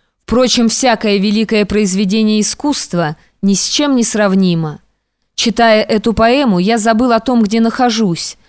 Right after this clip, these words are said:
забыл о лихорадке, забыл обо всем на свете. Сто лет пронеслись над этой поэмой, как один год,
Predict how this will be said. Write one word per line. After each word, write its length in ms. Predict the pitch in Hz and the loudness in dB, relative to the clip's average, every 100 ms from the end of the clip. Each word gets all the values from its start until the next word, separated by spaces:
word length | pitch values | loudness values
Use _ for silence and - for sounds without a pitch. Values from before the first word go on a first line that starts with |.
| _ - | _ -4
забыл 400 | 196 226 277 269 | 0 2 2 2
о 40 | |
лихорадке, 920 | 262 - 254 220 190 175 - 147 151 - _ - | 0 0 0 2 0 -2 -8 -10 -10 -12 _ -4
забыл 440 | 190 226 277 262 | 0 2 2 2
обо 160 | 180 208 | 2 0
всем 320 | - 302 285 | 0 -2 0
на 120 | 277 | 0
свете. 720 | 269 247 233 180 - 151 175 - _ _ _ | -2 -2 0 -2 -4 -8 -10 -16 _ _ _
Сто 340 | - - - 302 | -8 -6 0 2
лет 280 | 294 254 - | 2 0 0
пронеслись 640 | 202 202 196 - 208 - | 0 2 0 0 -2 0
над 180 | 196 190 | 0 0
этой 200 | 185 185 | -2 0
поэмой, 520 | 202 208 240 226 175 | 0 2 2 0 0
как 240 | 190 208 | -2 -2
один 320 | 208 190 208 196 | 0 0 0 0
год, 400 | 180 175 - | 0 -2 -4